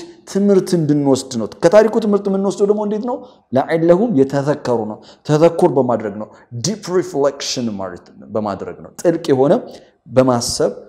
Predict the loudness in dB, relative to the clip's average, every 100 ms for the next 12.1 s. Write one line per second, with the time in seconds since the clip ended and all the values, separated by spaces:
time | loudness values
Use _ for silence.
0 | _ _ -4 0 0 -2 -8 -16 _ _
1 | _ _ _ _ _ _ _ _ -6 0
2 | 2 2 0 -2 -2 -4 -2 0 0 -2
3 | -8 -18 _ -4 -2 -2 -4 -6 -10 -12
4 | -20 -10 2 4 4 -4 -18 _ _ _
5 | _ 4 6 6 4 0 2 0 0 -2
6 | -2 0 0 0 0 -2 -4 -6 -4 -2
7 | -2 -4 -4 -4 -6 -8 -8 -8 -4 -4
8 | 0 -4 -4 -20 _ _ _ _ _ _
9 | _ _ -4 2 2 2 -4 -20 _ _
10 | _ -14 -10 0 4 8 8 6 -2 -2
11 | -2 -4 -2 2 2 2 -4 -6 -6 -2
12 | -2